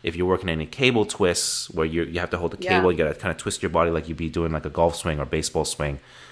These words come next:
Speaker 1: things of
Speaker 2: Yeah.
Speaker 1: that nature. So, um, those, I would say, make up the three main ones. There's, there's others out there, but, um, it sounds like in your case, these are the main three that you would be hitting. So in your program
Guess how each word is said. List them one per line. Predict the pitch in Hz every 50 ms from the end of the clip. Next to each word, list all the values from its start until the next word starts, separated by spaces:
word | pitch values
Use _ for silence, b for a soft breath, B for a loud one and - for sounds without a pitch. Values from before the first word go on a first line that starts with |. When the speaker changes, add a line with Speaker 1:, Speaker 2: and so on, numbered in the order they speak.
| b b b -
Speaker 1:
things | - 80 78 78 -
of | 90
Speaker 2:
Yeah. | 82 76
Speaker 1:
that | 78 82
nature. | 76 71 - - 71 67
So, | - - 85 82 80 B B B B B B B B B -
um, | 95 95 95 95 101 - 120
those, | 127 147 165 170 160 165
I | 135 127
would | 123 123 120
say, | - 127 117 107
make | 107 110 107 -
up | - -
the | - 85
three | - - - 95 98 98 95 92 92 90 87 - - - -
main | 104 123 147 165 156 117
ones. | 87 80 78 73
There's, | 76 80 80
there's | - 78 95 101 101 -
others | - 95 82 85 78 71 80
out | 73 73 - -
there, | 90 87
but, | 80 82 78 - - - - - -
um, | 82 82 80 80 82 82 80 80 - - -
it | - -
sounds | - 95 98 101 98 98
like | 92 90 - - - -
in | 104 90
your | 95 107 104
case, | - - 95 80 -
these | - 98 98 92 98
are | 85
the | 76
main | 85 87 85 82 80
three | - - 85 80 80
that | 78 76 76 - -
you | 76
would | 76 64 -
be | 69
hitting. | 71 85 73 65 62 B B B B B B
So | B - - 131 98 80 - - - B B B B B B B B B B - - - - - - - - - - - -
in | 151 175 190
your | 190 185 160
program | - - 160 151 131 117 95 90 87 98 113